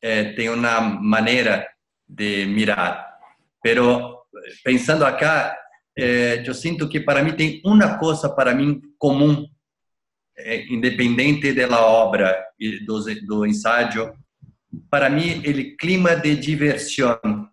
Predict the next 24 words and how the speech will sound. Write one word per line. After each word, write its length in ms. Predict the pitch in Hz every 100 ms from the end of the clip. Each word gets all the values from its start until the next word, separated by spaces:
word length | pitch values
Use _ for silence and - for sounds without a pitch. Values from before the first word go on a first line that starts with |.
| _
tiene 160 | 135
una 180 | 143 143
palabra 460 | 139 135 139 135 120
acá 180 | 117 123
en 80 | 123
Brasil 440 | 117 107 131 131
que 80 | 123
no 120 | 117
tiene 180 | 120 117
acá, 360 | 107 135 139 - - _ _
que 400 | 127 123 117 - -
es 160 | 120
estado 360 | - 135 143 139
de 120 | 131
brincadeira, 1080 | 107 143 160 156 139 123 131 127 104 95 - _ _
que 120 | -
para 260 | 120 123 123
ustedes 520 | 120 - 135 135 135
es 160 | 127 123
juego. 640 | 123 127 120 104 95 92 _ _ _ _ _ _ _
Y 320 | - 120 120
para 240 | - 127 127
mí, 440 | 131 165 156 131
eh, 80 | 123